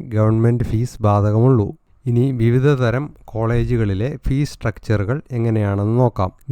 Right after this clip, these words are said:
ഗവൺമെന്റ് കോളേജിലെ ബി സി എ കോഴ്സിനും എയ്ഡഡ് കോളേജിലെ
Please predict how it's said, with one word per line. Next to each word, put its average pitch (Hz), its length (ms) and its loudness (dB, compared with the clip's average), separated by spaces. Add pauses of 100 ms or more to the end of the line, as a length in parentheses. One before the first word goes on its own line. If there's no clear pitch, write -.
ഗവൺമെന്റ് 156 600 6
കോളേജിലെ 139 520 6 (120)
ബി 113 80 2 (120)
സി 131 60 0 (100)
എ - 100 -6
കോഴ്സിനും 98 440 2 (600)
എയ്ഡഡ് 151 440 0
കോളേജിലെ 139 440 4